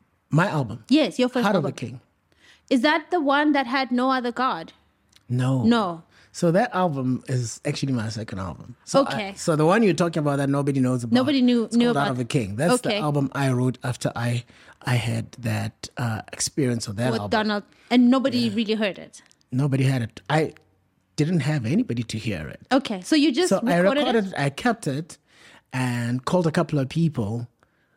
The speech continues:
Speaker 1: asked them, "Do you know anybody that could distribute music?" Call musicians,
Speaker 2: Mm.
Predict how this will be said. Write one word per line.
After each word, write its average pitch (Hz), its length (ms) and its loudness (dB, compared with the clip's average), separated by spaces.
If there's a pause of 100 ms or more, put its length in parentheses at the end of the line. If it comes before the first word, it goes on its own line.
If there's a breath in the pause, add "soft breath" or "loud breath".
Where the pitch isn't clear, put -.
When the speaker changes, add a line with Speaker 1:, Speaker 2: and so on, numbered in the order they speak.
(140)
Speaker 1:
asked - 160 -12
them, 123 180 -2
"Do 135 80 -2
you 151 60 2
know 175 80 2
anybody 196 400 4
that 156 200 0
could 143 140 -2
distribute 135 540 -4
music?" 123 640 -4 (340)
Call - 160 -4
musicians, 175 600 2
Speaker 2:
Mm. 254 300 4